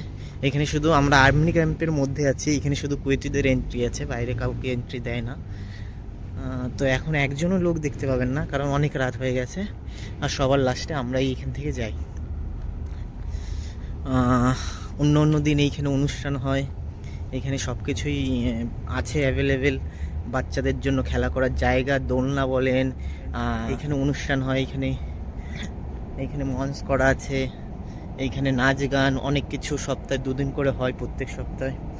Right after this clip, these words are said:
আর ওই যে, যে বিল্ডিংটা দেখছেন, এটা হচ্ছে আমাদের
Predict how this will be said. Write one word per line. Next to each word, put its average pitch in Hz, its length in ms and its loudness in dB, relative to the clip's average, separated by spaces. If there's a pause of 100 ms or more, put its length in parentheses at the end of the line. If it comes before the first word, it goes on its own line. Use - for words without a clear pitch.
(600)
আর 123 260 2 (220)
ওই 160 140 4
যে, 170 140 4
যে 170 100 6
বিল্ডিংটা 151 460 2
দেখছেন, 147 520 -2 (880)
এটা 135 220 0
হচ্ছে 147 260 0
আমাদের 143 360 2